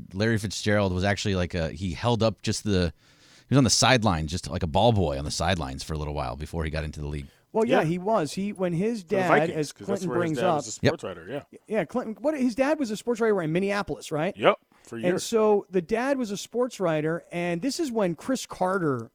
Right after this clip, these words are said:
Speaker 2: was in really his heyday with the Vikings, and Larry Fitzgerald served as a ball boy on the sidelines, and so he
Speaker 3: Not
Speaker 2: was around
Speaker 3: unlike
Speaker 2: it.
Speaker 3: a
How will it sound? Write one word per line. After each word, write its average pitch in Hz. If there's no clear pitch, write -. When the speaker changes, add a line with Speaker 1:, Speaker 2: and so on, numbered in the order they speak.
Speaker 2:
was 175
in 185
really 190
his 170
heyday 139
with 156
the 151
Vikings, 143
and 175
Larry 180
Fitzgerald 196
served 190
as 208
a 247
ball 202
boy 151
on 147
the 185
sidelines, 208
and 135
so 156
he 151
Speaker 3:
Not 139
Speaker 2:
was 170
around 139
Speaker 3:
unlike 175
Speaker 2:
it. 120
Speaker 3:
a -